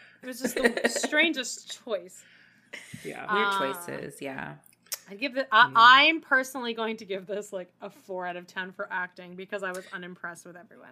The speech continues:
Speaker 1: I didn't
Speaker 3: Yeah.
Speaker 1: appreciate any of the gay stuff at all.
Speaker 3: I was thinking about,
Speaker 2: Yeah,
Speaker 3: like, either
Speaker 2: I agree.
Speaker 3: three or four.
Speaker 1: Mm-hmm.
Speaker 2: Yeah, let's do four. I think that's, yeah, that's solid. And last but not least, plot. Did it go there?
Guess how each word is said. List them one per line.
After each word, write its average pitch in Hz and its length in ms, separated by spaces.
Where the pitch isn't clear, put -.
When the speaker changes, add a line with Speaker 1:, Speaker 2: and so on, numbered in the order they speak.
Speaker 1:
I 220 80
didn't 233 200
Speaker 3:
Yeah. 220 60
Speaker 1:
appreciate 185 480
any 175 140
of 170 80
the 175 80
gay 160 260
stuff - 300
at - 80
all. - 240
Speaker 3:
I 165 100
was 156 140
thinking 170 220
about, 135 140
Speaker 2:
Yeah, - 80
Speaker 3:
like, 139 180
either 131 140
Speaker 2:
I 139 40
agree. 147 140
Speaker 3:
three 131 160
or 139 140
four. 135 460
Speaker 1:
Mm-hmm. 190 440
Speaker 2:
Yeah, 107 280
let's 359 140
do 403 140
four. 135 280
I 131 120
think 185 180
that's, - 420
yeah, - 280
that's 160 260
solid. 110 400
And 262 140
last 392 220
but 190 100
not 175 200
least, 185 480
plot. 185 480
Did 143 220
it 190 100
go 254 220
there? - 420